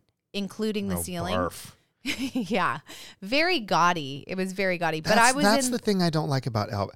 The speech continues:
Speaker 2: I guess, like, young Elvis I can handle, but
Speaker 1: Yeah.
Speaker 2: the seventies Elvis with the giant, all, all the Elvis impersonators, they always try to impersonate, like, the seventies version.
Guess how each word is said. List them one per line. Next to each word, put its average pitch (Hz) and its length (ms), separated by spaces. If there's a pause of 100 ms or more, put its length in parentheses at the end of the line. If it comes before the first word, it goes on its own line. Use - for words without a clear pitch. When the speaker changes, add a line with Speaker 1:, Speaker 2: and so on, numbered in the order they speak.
(280)
Speaker 2:
I 165 60
guess, 220 260
like, 135 220
young 120 340
Elvis 165 640
I 147 120
can 143 180
handle, 135 420
but 123 240 (340)
Speaker 1:
Yeah. 160 200
Speaker 2:
the 104 80
seventies 165 500
Elvis 156 320
with 113 80
the 104 80
giant, 104 400 (160)
all, 147 220
all 190 100
the 220 140
Elvis 127 340
impersonators, 151 760 (400)
they 170 60
always 220 180
try - 180
to 233 200
impersonate, 143 580
like, 107 220
the 101 80
seventies 131 640
version. 87 420